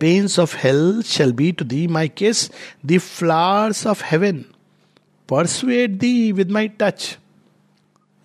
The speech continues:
एक जगह श्री अरविंद इसको ऐसे कहते हैं, "The law of the way",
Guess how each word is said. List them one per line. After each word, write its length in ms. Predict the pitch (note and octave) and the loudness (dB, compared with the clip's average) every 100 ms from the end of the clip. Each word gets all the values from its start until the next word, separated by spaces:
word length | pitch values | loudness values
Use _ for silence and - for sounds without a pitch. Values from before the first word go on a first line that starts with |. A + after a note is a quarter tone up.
| C#3+ | -10
एक 100 | C3+ | -4
जगह 240 | D#3 G3 | 0 0
श्री 180 | F3+ D#3+ | 2 0
अरविंद 200 | D#3 E3+ | 0 -2
इसको 240 | D#3 - | -2 0
ऐसे 240 | C#3 A#2+ F3 | 0 0 -2
कहते 320 | D3 C3 F3 | -2 -2 -2
हैं, 80 | F#3 | -2
"The 160 | D3 | 0
law 360 | B2 C3 F3+ F#3+ | 2 4 4 4
of 80 | D#3 | 2
the 120 | C#3 | 2
way", 200 | D3 | 4